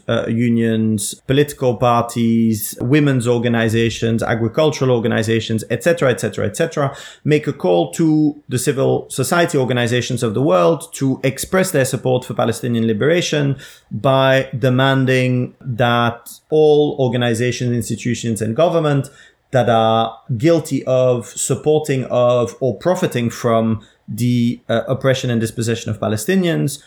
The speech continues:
should be boycotted, uh, divested, and sanctioned. Now, on the one hand, that's just a, just, quote unquote, a question of solidarity, right? Is that as long as the Palestinians are oppressed, we should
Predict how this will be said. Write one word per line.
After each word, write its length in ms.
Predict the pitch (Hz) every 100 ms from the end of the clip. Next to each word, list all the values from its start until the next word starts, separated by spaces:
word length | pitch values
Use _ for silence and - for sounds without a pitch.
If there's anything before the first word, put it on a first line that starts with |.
| _
should 260 | - 156 127
be 120 | 131
boycotted, 760 | 113 131 120 123 123 117 110 - -
uh, 140 | 120
divested, 640 | 113 117 113 113 110 113 107
and 120 | 104
sanctioned. 480 | - 90 - - - _ _ - - - - - -
Now, 240 | 156 160
on 100 | 170
the 80 | 175
one 160 | 233 269
hand, 260 | 135 131
that's 220 | 147 120 104
just 340 | 151 147 -
a, 220 | 143 - _ _ 160
just, 340 | 104 139 147 -
quote 180 | 127 123
unquote, 460 | 120 180 196 196
a 60 | 143
question 340 | 165 156 156
of 80 | 139
solidarity, 720 | - 139 123 110 90 - 110 - -
right? 320 | 127 135 175
Is 120 | 143
that 140 | 131 120
as 120 | 117
long 160 | 131 135
as 80 |
the 120 | 123 117
Palestinians 640 | 117 113 - 120 117 117
are 140 | 110
oppressed, 640 | 113 147 156 160 - - - -
we 120 | 117
should 400 | - 117 98